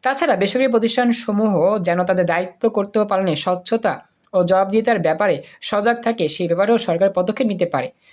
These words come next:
নাগরিকদের সহজে জনস্বার্থ সংশ্লিষ্ট তথ্য প্রাপ্তির জন্য সরকারকে পদক্ষেপ গ্রহণ করতে হবে।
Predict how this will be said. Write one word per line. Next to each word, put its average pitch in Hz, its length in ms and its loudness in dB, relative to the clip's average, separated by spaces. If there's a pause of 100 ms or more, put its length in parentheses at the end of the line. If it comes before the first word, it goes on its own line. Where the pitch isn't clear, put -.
(320)
নাগরিকদের 277 540 2
সহজে 254 480 2
জনস্বার্থ 233 520 0
সংশ্লিষ্ট 226 640 0
তথ্য 208 380 -2
প্রাপ্তির 214 420 -2
জন্য 180 300 2
সরকারকে 226 580 0
পদক্ষেপ 196 420 -2
গ্রহণ 180 220 0
করতে 175 240 -2
হবে। 180 240 -2